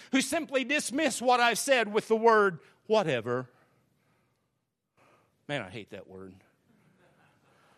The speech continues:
I hate to tell you this, but those two descriptions, even if you're here this morning, somebody who says they've heard it all before or somebody who just dismisses it with the word "whatever,"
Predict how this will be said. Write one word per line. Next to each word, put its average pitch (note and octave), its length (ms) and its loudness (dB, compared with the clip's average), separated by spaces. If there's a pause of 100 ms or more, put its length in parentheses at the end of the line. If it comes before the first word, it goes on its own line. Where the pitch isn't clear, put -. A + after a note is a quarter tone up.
(2750)
I C#3+ 40 -8
hate G#3+ 220 0
to - 80 -16
tell G#3+ 200 4
you G#3 100 0
this, D3+ 260 -2
but - 120 -16
those F#3+ 220 -4
two G#3 160 -4
descriptions, G3 880 -6 (680)
even G2+ 260 -2
if - 120 -10
you're C#3+ 100 -8
here F3+ 240 -6
this F3 220 -12
morning, F#3 420 -10 (1080)
somebody F3 360 -2
who D#3+ 120 0
says F3+ 200 0
they've D3 200 0
heard E3+ 160 2
it D3 100 0
all D#3 160 6
before D#3+ 340 -4
or C#3+ 60 -4
somebody D3 360 -4
who D3+ 120 -4
just C3+ 220 -12
dismisses D3 560 -10
it D#3 200 -8 (720)
with C3 120 -16
the D3 60 -8
word D3 240 -2
"whatever," C3+ 600 -4